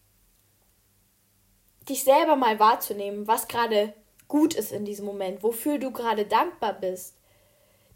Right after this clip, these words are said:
Dass, dass man sich mal durch den Kopf geht, ey, ich kann, ich kann sehen, ich kann sprechen, ich kann andere Menschen anfassen, auch wenn das gerade sehr limitiert bis-,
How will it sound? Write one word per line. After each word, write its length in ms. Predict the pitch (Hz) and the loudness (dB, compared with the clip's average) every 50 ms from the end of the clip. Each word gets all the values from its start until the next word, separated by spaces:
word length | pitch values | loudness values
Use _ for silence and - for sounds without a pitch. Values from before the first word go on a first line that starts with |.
| _ | _
Dass, 480 | - 240 240 240 - - - - - - - | -2 -2 0 0 -2 -4 -6 -8 -10 -8 -6
dass 160 | 233 262 262 | -6 -4 -4
man 160 | 269 269 254 | -4 -4 -4
sich 140 | 254 269 269 | -4 -4 -4
mal 80 | 277 | -2
durch 140 | - 262 269 | -2 -2 -2
den 180 | - 233 233 - | -2 -6 -8 -6
Kopf 340 | - - 320 320 - - - | -4 -2 -2 -2 -2 -8 -12
geht, 340 | - 233 233 226 220 220 - - - - - - _ - | -8 -2 0 0 -2 -2 -6 -18 -20 -20 -20 -18 _ -2
ey, 220 | 247 269 294 254 | 0 2 2 0
ich 260 | - - - - - | -2 -8 -10 -12 -12
kann, 260 | - - 262 254 262 233 - | -6 -4 -4 -4 -4 -6 -10
ich 120 | - - | -14 -12
kann 280 | - - 247 240 240 220 | -8 -6 -6 -6 -6 -4
sehen, 340 | 214 247 262 277 277 240 | -4 -2 -2 -2 -2 -4
ich 140 | 202 - - | -6 -10 -10
kann 180 | - - 247 240 | -10 -10 -10 -10
sprechen, 480 | - - - - 285 285 - - - | -10 -12 -10 -10 -8 -8 -8 -8 -10
ich 120 | 208 220 - | -12 -12 -10
kann 140 | - 277 - | -10 -8 -6
andere 320 | - 269 269 262 247 254 | -6 -4 -4 -4 -4 -4
Menschen 460 | 240 233 240 269 285 - 254 226 226 - - - - - _ _ _ _ | -4 -4 -4 -6 -6 -8 -10 -14 -14 -18 -20 -20 -20 -20 _ _ _ _
anfassen, 600 | 247 262 294 311 302 - 208 214 214 - - 214 | 0 0 0 0 0 0 0 0 0 -4 -8 -6
auch 220 | - 233 233 - | -6 -6 -4 -2
wenn 100 | 277 269 | -2 0
das 180 | 269 269 269 269 | 2 0 0 0
gerade 220 | - 262 247 254 | -2 -2 0 0
sehr 160 | 247 247 240 233 | 0 0 0 -2
limitiert 560 | 247 247 240 233 226 - - 330 311 320 - | -2 -2 -4 -6 -8 -6 -6 -6 -6 -4 -2
bis-, 240 | 233 214 208 - | -2 -2 -2 -4